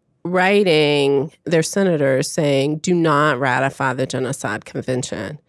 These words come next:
And their reason is they believe it would limit the power of the police and that the police would be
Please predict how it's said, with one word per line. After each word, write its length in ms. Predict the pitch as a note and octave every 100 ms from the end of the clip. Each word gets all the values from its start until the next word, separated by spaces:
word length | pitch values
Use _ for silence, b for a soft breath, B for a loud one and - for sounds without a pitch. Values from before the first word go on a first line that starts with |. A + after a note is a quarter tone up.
| b b b F#3+
And 160 | F#3+
their 200 | F#3+ F#3
reason 600 | G3+ A3 B3 C#4 B3 G3+
is 540 | - C#3+ C3 B2 G#2+ -
they 260 | D#3 E3+
believe 760 | F#3+ A3+ G3+ F#3 D#3 D3 C3+ E3+
it 120 | D#3
would 140 | F#3
limit 680 | F3 F3 F3 F#3+ A#3+ B3 -
the 100 | F3
power 720 | - - F#3 G3 G3 G3+ -
of 200 | - F3
the 100 | C#3
police 920 | - F3+ D#3 D3 A#2+ - - - - B B -
and 180 | F#3+ F3+
that 140 | -
the 100 | F#3+
police 840 | - A#3 A3+ A#3 C4 B3 - - - _
would 260 | F#3+ F#3 E3
be 560 | F#3+ F#3+ F#3 F3 E3+